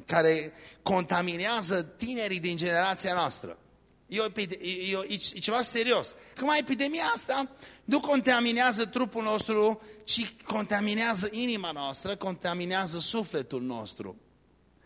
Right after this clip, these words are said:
E ceva ce, l-, uh, nu iartă nici tinerii de la oraș, nici pe cei de la sat. Și țăranul și oraș, la fel. Îi prinde pe amândoi, nu iartă pe nimeni. Și e real, e o epidemie reală.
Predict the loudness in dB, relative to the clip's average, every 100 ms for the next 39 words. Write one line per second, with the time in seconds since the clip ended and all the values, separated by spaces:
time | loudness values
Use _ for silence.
0 | -20 _ 0 2 4 4 4 2 4 2
1 | 0 -2 2 2 0 -2 2 2 0 -2
2 | -2 2 6 8 6 6 4 6 4 4
3 | 4 4 4 4 4 6 6 6 6 4
4 | 2 0 2 2 4 4 2 2 0 4
5 | 4 4 0 0 2 4 6 6 4 4
6 | 4 2 2 -2 0 2 2 2 0 -2
7 | -16 _ -20 -6 0 2 2 0 -2 -2
8 | -2 -2 -4 -4 -6 -6 -10 -16 -20 _
9 | _ _ _ _ _ -2 0 0 2 2
10 | 0 -2 -4 -4 -8 -8 -10 -10 -8 -10
11 | -12